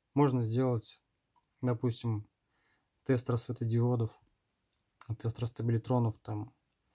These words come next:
где в сборке они там несколько штук подключаются. Хотя это очень маломощное устройство. По факту ток потребления где-то порядка ста, там, ста пятидесяти миллиампер. Вот.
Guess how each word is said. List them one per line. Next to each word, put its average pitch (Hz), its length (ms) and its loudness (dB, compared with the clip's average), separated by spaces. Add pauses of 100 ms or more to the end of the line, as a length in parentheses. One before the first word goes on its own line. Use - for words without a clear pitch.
(640)
где 113 220 2
в 107 60 2
сборке 113 460 0
они 107 160 -2
там 113 180 -4
несколько 110 240 -6
штук - 300 -12
подключаются. - 720 -8 (500)
Хотя 143 200 2
это 139 160 2
очень 131 240 0
маломощное 127 600 2
устройство. 113 640 -6 (880)
По 120 80 -8
факту 117 1000 -4
ток 123 200 -2
потребления 123 580 2
где-то 110 320 -2
порядка 110 680 -4 (640)
ста, 107 460 -2 (1400)
там, 107 180 -8
ста 113 240 -10
пятидесяти 120 640 -4
миллиампер. 104 580 -6 (800)
Вот. 104 320 -6